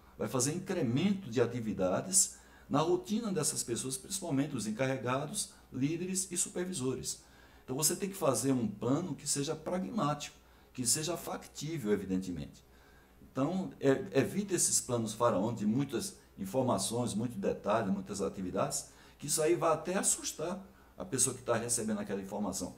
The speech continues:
Elas normalmente aceitam, porque ela não sabe do peso, não sabe do impacto, mas quando você vai fazer o follow-up do plano, você vai ver que poucas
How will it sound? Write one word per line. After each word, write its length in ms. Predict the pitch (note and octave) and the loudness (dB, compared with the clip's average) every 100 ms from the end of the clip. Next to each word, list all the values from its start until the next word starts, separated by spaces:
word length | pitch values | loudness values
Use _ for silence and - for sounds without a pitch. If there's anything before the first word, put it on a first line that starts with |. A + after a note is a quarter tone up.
| - | -6
Elas 260 | D3 D3+ | -2 0
normalmente 420 | C#3 C#3+ A#2+ A#2+ D3 | 0 0 0 -2 -2
aceitam, 420 | D3+ D#3 F3 - | -2 -2 -4 -6
porque 160 | - | -4
ela 120 | A2+ A2 | -2 0
não 100 | G2 | 0
sabe 280 | G2 F#2+ | 0 0
do 80 | B2 | -2
peso, 440 | C3+ C3 D3+ F3 - - - - | -2 -2 -2 -2 -6 -18 -20 -10
não 80 | - | -2
sabe 260 | A#2+ B2 G2 | 2 2 2
do 100 | B2 | -2
impacto, 600 | G#2 - A#2+ C#3 - - - - - | -4 0 0 0 -4 -20 -20 -20 -14
mas 160 | - B2 | -4 -2
quando 160 | F3+ F#3 | 0 0
você 200 | F3+ D#3+ | 2 2
vai 120 | D#3 | 2
fazer 200 | D#3 C#3 | 2 0
o 60 | |
follow-up 420 | C3 C#3 B2+ A#2 - | 0 2 6 4 2
do 80 | |
plano, 180 | - B2+ | -2 -2
você 180 | D3 D3 | -2 -2
vai 140 | D3+ | 0
ver 160 | A#2 C3+ | 2 0
que 140 | C#3 | -2
poucas 680 | C3+ - D#3+ F#3+ G3 - - | -10 -6 -4 -2 0 0 -2